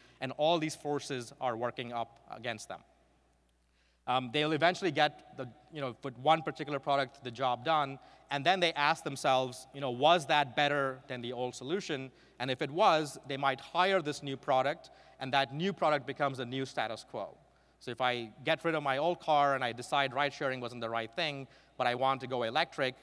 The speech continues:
I try that out for a while, maybe do a test drive, and then I buy that car, that has now become my new status quo. I'm not next week going to go looking for another car because I'm now stuck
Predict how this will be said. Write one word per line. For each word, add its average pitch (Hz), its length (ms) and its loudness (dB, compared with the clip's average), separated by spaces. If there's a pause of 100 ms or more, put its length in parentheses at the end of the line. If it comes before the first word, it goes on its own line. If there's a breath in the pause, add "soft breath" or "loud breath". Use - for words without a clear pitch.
(160)
I 120 140 -6
try 147 300 4
that 135 140 4
out 135 220 0
for 135 100 -4
a 127 40 0
while, 127 180 2
maybe 123 160 -6
do 117 160 -6
a 110 40 -8
test - 320 -4
drive, 127 360 -2 (300 loud breath)
and 123 100 -8
then 120 60 -2
I 120 100 -2
buy 143 500 4
that 117 200 -2
car, 120 440 0
that 135 140 2
has 127 120 0
now 120 200 0
become 113 260 -6
my 110 140 -4
new 107 140 -10
status 101 340 -8
quo. 104 300 -10 (300 soft breath)
I'm 127 140 -2
not 147 260 4
next 135 360 -2
week 147 180 -2
going 131 260 -2
to 127 60 -14
go 123 240 -2
looking 120 320 -10
for 117 120 -6
another 107 200 -8
car 143 400 2
because 113 220 -6
I'm 117 160 -2
now 123 240 0
stuck - 380 -2